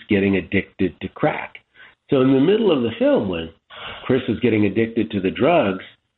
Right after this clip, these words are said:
we had people in the audience stand up and say, "Just say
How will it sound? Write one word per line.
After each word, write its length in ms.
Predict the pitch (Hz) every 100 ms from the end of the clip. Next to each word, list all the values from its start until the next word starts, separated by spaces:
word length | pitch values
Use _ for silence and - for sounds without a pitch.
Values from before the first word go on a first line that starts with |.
| _ _ -
we 140 | 147
had 220 | 185 160 -
people 340 | 143 - 113
in 60 | 101
the 100 | 101
audience 400 | 139 151 113 101
stand 320 | - 117 117
up 180 | 117 -
and 120 | 107 104
say, 120 | 120
"Just 460 | - - 285 - -
say 220 | 269